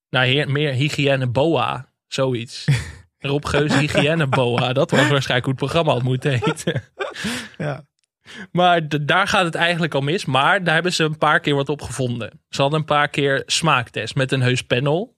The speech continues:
Speaker 1: Dat, dat waren mijn favoriete scènes. Want dan had je bijvoorbeeld dat, eh, dat drie mensen dan een pizza van de Aldi, een pizza van Albert Heijn Euroshopper en, eh, pizza van, nou, wat zal het zijn, Lidl en dan een goede pizza. Ze gingen proeven, zeg maar, blind.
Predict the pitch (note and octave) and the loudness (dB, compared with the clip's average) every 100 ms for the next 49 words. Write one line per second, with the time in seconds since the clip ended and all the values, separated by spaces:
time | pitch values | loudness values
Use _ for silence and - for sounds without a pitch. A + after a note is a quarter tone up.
0 | _ - B2 A#2+ B2+ D3+ D3 C3+ B2 A#2+ | _ -4 -4 0 0 2 2 2 0 -2
1 | A#2+ A2+ A#2+ A2+ B2+ - A#2 B2+ A#2+ A#2+ | -2 -2 -2 -4 -2 -2 -2 -2 -4 -2
2 | B2+ - C3+ C3 C3 B2+ C3+ - - - | -2 0 -2 0 2 2 2 -4 -14 -20
3 | - _ B2+ C3 - D3 C3 C3+ C3+ C3+ | -20 _ 0 0 2 2 2 2 0 2
4 | D#3 C#3+ C3+ C3+ B2+ B2+ B2 - D3 - | 2 2 0 0 -2 -2 -4 -4 -2 -2
5 | A#2+ B2+ A#2+ C3+ C#3+ C#3 C3+ C3+ C#3+ C3 | 0 0 2 2 0 0 -2 -2 -2 -2
6 | C3 C3 C3 C3 C3 - C3+ C3+ C3 B2 | -2 -2 -2 -2 -6 -2 0 0 0 0
7 | C#3+ D#3 C#3+ - C#3+ C#3 C3+ B2+ B2+ C3 | 2 2 2 2 0 2 0 2 0 0
8 | B2 B2+ - B2 - A#2+ - A#2+ B2 - | -2 -2 -2 -2 -2 -2 0 0 0 -6
9 | - - - _ - - G2+ B2+ A#2 B2 | -12 -20 -20 _ -12 -10 -6 -6 0 2
10 | A#2+ A#2+ B2 A#2+ A#2 A#2+ A#2+ A2 - G#2+ | 4 4 2 2 2 2 2 0 0 -2
11 | - G#2+ - G#2+ - A2+ A2+ G#2+ D3+ B2+ | -4 -6 -4 -4 -2 -2 -2 2 2 2
12 | A#2 B2+ - A#2+ A2+ G#2+ - | 0 -4 -4 -4 -4 -4 -8